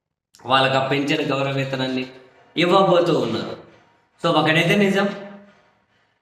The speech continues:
ప్రభుత్వం వీళ్ళ ద్వారానే ఒక పారదర్శకమైన పాలన అందించగలిగింది. వీళ్ళ ద్వారానే ప-,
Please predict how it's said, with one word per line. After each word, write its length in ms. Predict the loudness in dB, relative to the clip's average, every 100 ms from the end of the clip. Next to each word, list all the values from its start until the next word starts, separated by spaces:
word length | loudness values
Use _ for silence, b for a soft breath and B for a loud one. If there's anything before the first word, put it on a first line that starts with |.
| _ _ _ _ _ -2
ప్రభుత్వం 480 | 2 2 2 2 2 -2 -6 -18 _ _
వీళ్ళ 460 | 0 2 4 2 2
ద్వారానే 540 | 2 2 2 2 2 0 -2 -8 -12 -20 _ _ _ _ _
ఒక 160 | 0 0 0 2
పారదర్శకమైన 1000 | 4 4 2 0 -4 -4 -2 -2 0 0
పాలన 460 | -2 0 2 2
అందించగలిగింది. 840 | 0 0 0 -2 -2 0 0 2 0 -4 -14 -20 _ _ _ _ _ -4
వీళ్ళ 460 | 0 4 4 2
ద్వారానే 560 | 2 2 2 0 0 0 -2 -4 -8 -14 _ _ _ _ _ _ _ _
ప-, 200 | 2 2